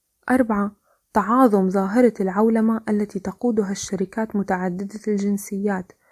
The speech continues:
مما نجم عنه نمو واضح في عمليات تكامل الإنتاج والتسويق والتمويل على الصعيد العالمي. خمسة، اضطراب أحوال السيولة الدولية بعد النمو الهائل الذي حدث في اندماج وتوسيع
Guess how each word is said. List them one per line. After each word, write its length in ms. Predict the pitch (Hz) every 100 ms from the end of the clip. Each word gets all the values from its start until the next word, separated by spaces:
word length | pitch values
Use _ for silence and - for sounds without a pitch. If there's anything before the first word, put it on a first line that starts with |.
| _ _
مما 280 | 208 202 202
نجم 340 | 208 240 247 208
عنه 440 | 196 226 208 208
نمو 480 | 196 196 220 214 202
واضح 320 | 226 214 -
في 180 | - 214
عمليات 600 | 190 185 185 190 220 208 -
تكامل 480 | 185 220 220 196
الإنتاج 680 | 185 - 185 180 196 208 214
والتسويق 680 | 196 - 185 - 208 220 -
والتمويل 640 | 190 - 185 180 196 214 208
على 80 | 208
الصعيد 520 | 208 - 185 185 196
العالمي. 520 | 214 202 202 180 170 180 _ _ _ _ _ _ _ _ _ _ _ _
خمسة، 600 | - 233 240 - 196 202 _ _ _ _ _
اضطراب 520 | _ - 226 254 220 -
أحوال 400 | - 226 226 214
السيولة 580 | 202 - 202 220 226
الدولية 680 | 190 180 208 196 214 214 220
بعد 280 | 202 214 196
النمو 460 | 190 190 196 226 220
الهائل 480 | 185 220 226 196
الذي 360 | 185 185 196 202
حدث 420 | - 220 214 -
في 200 | 208 -
اندماج 520 | 185 180 202 220 196
وتوسيع 600 | 185 180 180 - 220 226